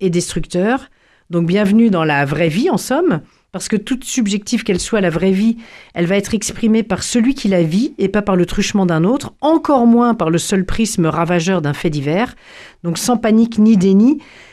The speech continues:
voici votre nouvelle émission et nous poursuivons avec Aminata, euh, donc, euh, la quarantaine, maman de trois enfants,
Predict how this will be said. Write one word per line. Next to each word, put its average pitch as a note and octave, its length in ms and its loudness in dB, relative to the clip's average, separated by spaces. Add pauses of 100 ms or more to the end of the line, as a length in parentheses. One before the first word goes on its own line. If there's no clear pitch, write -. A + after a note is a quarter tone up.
(120)
voici G#3 280 -2
votre G3 240 -2
nouvelle A#3 280 4
émission B3+ 540 0 (140)
et A#3 100 2
nous A#3 160 4
poursuivons C4+ 720 -4 (580)
avec G3+ 340 -2
Aminata, C4 680 2 (720)
euh, F#3 160 2
donc, G3+ 500 -2
euh, D3+ 540 0 (140)
la F#3+ 180 -2
quarantaine, G#3+ 1000 0
maman F#3+ 380 2
de E3+ 100 -2
trois E3+ 380 -2
enfants, G#3 680 0